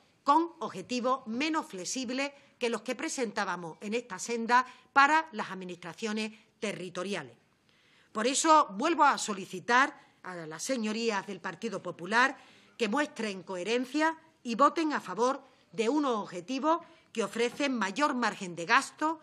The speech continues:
a comunidades autónomas, a entidades locales, que son además los parámetros con los que se han conformado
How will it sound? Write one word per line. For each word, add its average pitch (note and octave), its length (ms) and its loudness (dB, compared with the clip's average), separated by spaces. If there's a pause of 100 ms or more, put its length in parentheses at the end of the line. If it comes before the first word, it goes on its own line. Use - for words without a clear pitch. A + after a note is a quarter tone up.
(220)
a A3+ 140 2
comunidades A3 600 -2
autónomas, C4 640 0 (240)
a G#3 100 -4
entidades F#3+ 540 -4
locales, A#3 540 2 (340)
que G#3+ 120 -4
son D#4 280 0
además C4 420 0 (440)
los G#3+ 180 -2
parámetros D#4 840 0
con G#3+ 160 -2
los F#3+ 120 -4
que G#3+ 120 -10
se A#3+ 200 -2
han D#4 180 2
conformado B3 840 0